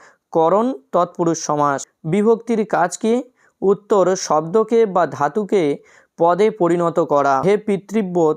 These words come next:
তব বাক্যে ইচ্ছি মরিবারে। নিম্নরেখ পদটির কারক ও বিভক্তি নির্ণয় করো। এখানে দেখো হে বলছে, তাই হবে সম্বোধন পদ। অভাব অর্থে একটি অব্যয়ীভাব সমাসের উদাহরণ দাও।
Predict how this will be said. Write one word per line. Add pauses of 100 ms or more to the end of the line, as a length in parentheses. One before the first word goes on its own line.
তব
বাক্যে
ইচ্ছি (140)
মরিবারে। (480)
নিম্নরেখ
পদটির (300)
কারক
ও
বিভক্তি
নির্ণয়
করো। (400)
এখানে
দেখো
হে
বলছে,
তাই
হবে (160)
সম্বোধন
পদ। (560)
অভাব
অর্থে
একটি
অব্যয়ীভাব
সমাসের
উদাহরণ
দাও।